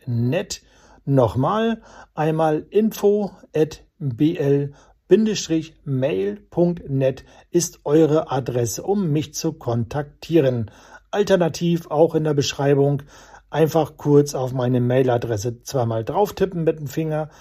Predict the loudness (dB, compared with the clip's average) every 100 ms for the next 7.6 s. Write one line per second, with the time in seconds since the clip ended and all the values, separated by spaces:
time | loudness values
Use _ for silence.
0 | -20 -2 0 2 0 0 0 -2 -4 -4
1 | -6 -6 -4 -4 -4 -6 -4 -2 -4 -8
2 | -14 -20 -20 -4 -2 2 0 0 -4 0
3 | -2 -2 -2 0 -2 -2 0 0 0 -2
4 | -2 0 -2 -4 -8 _ _ -20 -10 0
5 | 0 2 2 2 -2 -4 0 0 0 -2
6 | -2 -2 -4 -4 -2 -2 -2 -6 -4 -6
7 | 0 0 2 -2 -2 -4